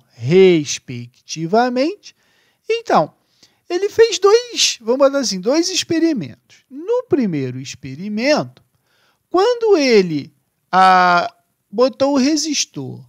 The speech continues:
sobre uma corrente de cinco ampere e uma D D P de cinco volts, então o que que ele disse? Que quando a corrente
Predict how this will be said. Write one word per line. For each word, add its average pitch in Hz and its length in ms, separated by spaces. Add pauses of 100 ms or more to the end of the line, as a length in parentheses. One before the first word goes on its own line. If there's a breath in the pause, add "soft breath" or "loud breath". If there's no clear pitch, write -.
(160)
sobre 208 380
uma 226 220
corrente 147 760 (240)
de 156 160
cinco 302 460
ampere 131 580 (120)
e 190 100
uma 202 240
D 185 160
D 180 220
P 110 340
de 117 220
cinco 117 520
volts, 175 640 (420)
então 208 300
o 233 40
que 233 140
que 233 120
ele 202 180
disse? - 640
Que 151 380 (120)
quando 339 720
a 254 160
corrente 143 840